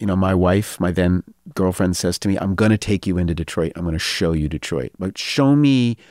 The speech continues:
the physical layout of Detroit. Show me the pieces of history that made it." You know, as you know from the book, it's a really, really interesting story, and it's a metaphor. It's literally a physical metaphor for what happened there. The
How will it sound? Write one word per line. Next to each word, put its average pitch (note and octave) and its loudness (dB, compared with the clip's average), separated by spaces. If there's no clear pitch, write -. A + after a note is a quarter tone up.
the G#2 -2
physical G2+ -2
layout E2 -2
of - -10
Detroit. - -6
Show C#3 4
me C3+ 4
the A2 -2
pieces A#2 -2
of F#2 -6
history G2+ -2
that E2 -6
made F2+ 2
it." - -14
You D#3 2
know, B2 4
as A#2 0
you C3 -2
know B2+ 0
from C3+ -4
the C3+ 0
book, F3+ -2
it's - -8
a B2 -6
really, C#3 2
really G#2 0
interesting G2 -6
story, C3 2
and F#2 0
it's G2+ -4
a G#2 2
metaphor. F3 0
It's - -6
literally C#3+ 4
a G2+ 0
physical D3 0
metaphor G#2 -2
for F#2 -4
what F2+ -2
happened E2 -6
there. A#1 -10
The G2 -2